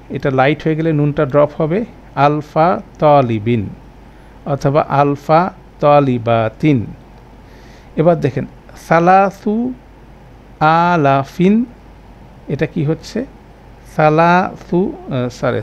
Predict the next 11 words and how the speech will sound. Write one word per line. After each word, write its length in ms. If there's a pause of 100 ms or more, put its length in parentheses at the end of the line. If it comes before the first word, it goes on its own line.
(140)
সালাসাতু 920 (380)
আলাফিন, 1080 (800)
এখানে 240
হচ্ছে 280 (340)
সালাসাতু 1080 (560)
আলাফি, 1200 (460)
এটা 140
light 320
হয়ে 100
যাচ্ছে 420 (540)
তলিবিন, 760